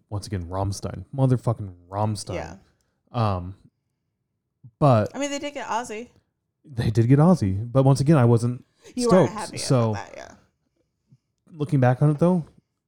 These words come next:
Speaker 1: I do think year two was better than year one.
Speaker 2: Really?
Speaker 1: I do. There, there's a few things I'd change. I'd mix between the two of 'em, but regardless,
Speaker 2: I remember year two on,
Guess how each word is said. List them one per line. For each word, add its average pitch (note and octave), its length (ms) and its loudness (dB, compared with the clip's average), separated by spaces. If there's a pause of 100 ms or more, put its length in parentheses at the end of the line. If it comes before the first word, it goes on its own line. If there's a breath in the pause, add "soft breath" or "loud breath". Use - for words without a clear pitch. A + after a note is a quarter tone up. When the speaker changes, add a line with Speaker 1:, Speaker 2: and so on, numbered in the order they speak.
(640)
Speaker 1:
I - 160 -20
do C3 140 -2
think D3+ 280 -2
year C3 160 0
two D3+ 260 2
was B2+ 260 2
better B2 240 -4
than C3+ 200 -2
year C#3 160 -2
one. C3 380 -2 (260)
Speaker 2:
Really? A4+ 380 -6 (160)
Speaker 1:
I A#2+ 80 4
do. C#3 500 4
There, B2+ 240 4
there's C3 240 2
a B2+ 60 0
few D3 220 2
things E3 240 2
I'd D#3+ 180 2
change. C3+ 560 -2 (140)
I'd C3 160 -4
mix A#2+ 240 -2
between C3 280 -2
the C3+ 80 0
two A#2 180 -2
of G2+ 100 -2
'em, C3+ 180 -4
but C3 280 -2
regardless, C3 760 0 (400 loud breath)
Speaker 2:
I E4+ 140 -2
remember C4 340 -10
year B3 200 -12
two A3 360 -14
on, F3 360 -12